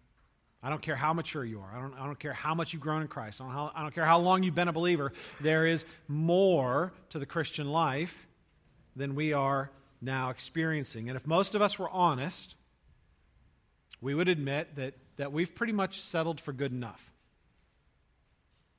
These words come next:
This is good enough, right? May-, maybe I'm not having this dynamic, thriving, transformative experience of faith. Maybe I'm not completely lit up in joy, but, but it's good enough. I'm not dying on the vine.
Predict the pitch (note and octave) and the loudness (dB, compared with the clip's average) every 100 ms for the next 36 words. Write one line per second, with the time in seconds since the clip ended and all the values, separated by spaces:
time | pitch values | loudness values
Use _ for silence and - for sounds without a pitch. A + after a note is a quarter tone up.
0 | _ _ C#3+ - F#3 D3+ F3 D#3+ D3 G#2 | _ _ -12 -8 -6 -2 0 0 -2 -6
1 | - _ _ _ _ _ _ B2 C3 C#3 | -12 _ _ _ _ _ _ -6 -6 -6
2 | E3 - D#3+ - E3+ G3+ A#3+ A#3 A3 A3 | -10 -6 -6 -4 0 2 2 2 2 0
3 | F#3+ G3 G3 F#3+ - E3 D#3+ F3 F#3 F#3 | 2 2 2 -2 -4 -4 -2 0 0 0
4 | - - E3+ F3 F3 E3+ E3 - - - | -4 0 4 6 4 2 -2 -10 -16 -8
5 | D#3 C#3 G3 G#3+ G#3+ G#3 G3 - G3 F#3+ | -6 0 6 8 8 4 0 0 0 0
6 | F#3 F#3+ - D3+ D#3 C#3+ F3+ G3 F#3+ F#3+ | -2 -6 -2 0 0 -2 -2 0 0 0
7 | F#3+ - G#3+ A#3+ A3+ G#3+ G#3 G#3 G#3 D#3+ | -2 -8 -8 -6 -2 2 4 2 0 -4
8 | C#3 D3 D3+ D#3+ - - - G3+ - - | -2 0 0 -4 -10 -20 -12 -12 -8 -4
9 | G#3 D3+ G#2 G#2+ A2+ - - _ _ _ | -4 -4 -8 -8 -10 -14 -20 _ _ _
10 | _ _ _ _ _ F3 F#3+ C#3 C#3 C#3+ | _ _ _ _ _ -10 -6 -4 -4 -2
11 | C#3+ B2 B2 B2+ B2+ | -4 -6 -6 -8 -8